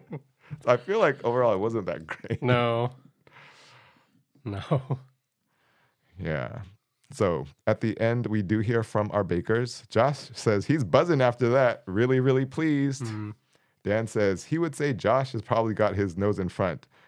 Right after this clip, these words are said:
Speaker 1: And then he and Maddie are scrapping at the bottom. Maddie says, "Oh, blooming hell. He's glad that <laughs> he's had a good signature, 'cause otherwise he's probably a bit deflated."
Speaker 2: Hmm. And after this, we get a judges' roundtable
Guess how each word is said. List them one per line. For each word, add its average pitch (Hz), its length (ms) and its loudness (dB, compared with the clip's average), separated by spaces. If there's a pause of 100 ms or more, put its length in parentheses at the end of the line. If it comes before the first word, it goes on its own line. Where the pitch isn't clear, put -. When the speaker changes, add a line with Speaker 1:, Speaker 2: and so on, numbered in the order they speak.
(200)
Speaker 1:
And 90 160 -2
then 101 160 2
he 107 240 -2
and 87 160 -4
Maddie 92 400 -2
are 76 200 -2
scrapping 90 480 -2
at 82 160 -6
the - 60 -8
bottom. 78 480 -6 (1800)
Maddie 101 240 0
says, 85 420 -2
"Oh, 156 160 6
blooming 170 360 2
hell. 104 420 2 (260)
He's 117 160 0
glad 113 360 4
that 110 200 2 (160)
<laughs> - 120 -20
he's 113 220 -4
had 113 180 4
a 101 40 0
good 107 220 0
signature, 90 500 -2
'cause - 240 -8
otherwise 90 460 0
he's 90 160 -4
probably 98 640 -2
a 73 60 -8
bit 73 460 -8
deflated." - 800 -8
Speaker 2:
Hmm. 110 400 -6 (1080)
And - 100 -2
after 139 180 -2
this, 131 180 0
we 120 80 -6
get 123 120 0
a 120 60 -2
judges' 123 320 -4
roundtable 131 640 -4